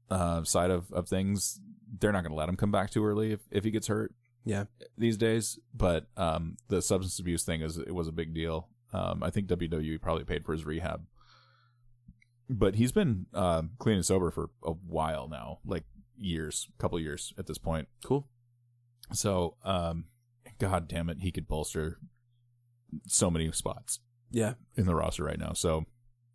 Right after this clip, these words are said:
Speaker 1: just,
Speaker 2: If
Speaker 1: there's so
Speaker 2: they
Speaker 1: many
Speaker 2: could
Speaker 1: different ways you could use him if you wanted to.
Speaker 2: Yeah, if they can get him back, that would be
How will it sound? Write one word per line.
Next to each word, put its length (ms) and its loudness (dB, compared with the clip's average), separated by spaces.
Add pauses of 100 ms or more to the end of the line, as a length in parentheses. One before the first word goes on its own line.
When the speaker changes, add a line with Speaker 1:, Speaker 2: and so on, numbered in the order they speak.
(640)
Speaker 1:
just, 300 2 (520)
Speaker 2:
If 60 4
Speaker 1:
there's 120 8
so 100 10
Speaker 2:
they 40 6
Speaker 1:
many 100 8
Speaker 2:
could 40 6
Speaker 1:
different 160 4
ways 140 6
you 60 2
could 120 0
use 160 0
him 60 0
if 100 -4
you 80 -4
wanted 240 -6
to. 220 -6 (100)
Speaker 2:
Yeah, 240 4
if 100 0
they 80 4
can 120 2
get 100 2
him 60 0
back, 180 2
that 80 4
would 100 2
be 200 -2